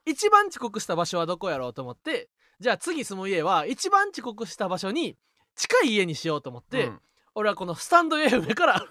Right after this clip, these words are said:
Speaker 1: <laughs> 一番近いところに。
Speaker 2: まあ、言ってしまえば、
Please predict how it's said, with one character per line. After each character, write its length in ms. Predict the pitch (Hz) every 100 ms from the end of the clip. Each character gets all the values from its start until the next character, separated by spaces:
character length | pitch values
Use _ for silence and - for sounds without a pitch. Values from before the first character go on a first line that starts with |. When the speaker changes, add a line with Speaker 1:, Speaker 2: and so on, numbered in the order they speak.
| -
Speaker 1:
<laughs> 160 | -
一 120 | -
番 140 | 285 226
近 220 | 214 262
い 80 | -
と 100 | 277
こ 120 | 233
ろ 80 | 294
に。 240 | 220 311 - - - - _ _ _ _
Speaker 2:
ま 80 | 165
あ、 40 |
言 20 |
っ 20 | 196
て 60 |
し 100 | 247
ま 80 | 302
え 60 | 285
ば、 240 | 320 185